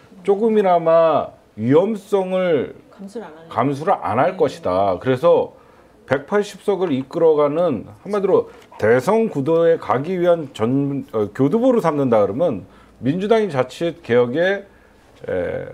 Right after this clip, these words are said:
Speaker 1: 속도가 느려질 것이다라는 부정적인 시각을 갖는 사람이 있고, 이낙연 총리에 대한 긍정적인 시각은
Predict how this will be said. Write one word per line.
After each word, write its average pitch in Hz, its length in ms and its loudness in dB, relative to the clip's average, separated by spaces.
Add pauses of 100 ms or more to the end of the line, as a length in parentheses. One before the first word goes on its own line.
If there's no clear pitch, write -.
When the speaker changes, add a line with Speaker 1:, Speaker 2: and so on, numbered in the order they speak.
(160)
Speaker 1:
속도가 175 460 0
느려질 165 440 -4
것이다라는 117 840 -2
부정적인 156 500 -6
시각을 110 480 -6 (640)
갖는 104 280 -8
사람이 110 300 -4
있고, 90 320 -8 (400)
이낙연 190 420 0
총리에 196 360 -2
대한 170 300 0
긍정적인 143 560 -2
시각은 95 800 -4